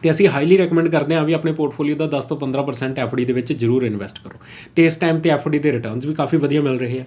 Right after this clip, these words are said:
ਤੇ ਇਸੇ ਕਰਕੇ ਕਾਫੀ ਸੈਂਸੀਬਲ ਹੋ ਜਾਂਦਾ ਹੈ ਵੀ ਤਿੰਨ ਤੋਂ ਚਾਰ ਸਾਲ ਦੀ ਐਫ ਡੀ ਜ਼ਰੂਰ ਕਰਵਾਈ ਜਾਵੇ। ਸੋ ਜੇਕਰ ਤੁਸੀਂ ਆਰ ਬੀ ਆਈ ਦੀ ਲੇਟੈਸਟ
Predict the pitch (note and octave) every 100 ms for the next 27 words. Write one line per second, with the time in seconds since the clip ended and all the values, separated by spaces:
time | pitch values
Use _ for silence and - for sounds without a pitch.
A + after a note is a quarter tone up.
0 | - - F3 F3+ F#3 F3 F#3 F3 D#3+ F3
1 | D#3 D3 F3 F#3 D#3 D3 D3+ D3 C#3 D3+
2 | D#3 C#3 D#3 D3 C3 C3+ B2 C3 B2 C#3+
3 | B2+ A#2 A#2+ A#2+ G#2 F#2+ G2 - - -
4 | F#3 D#3+ G3 G#3 G3+ F#3 D#3+ F3+ F#3 G3
5 | C#3+ F3+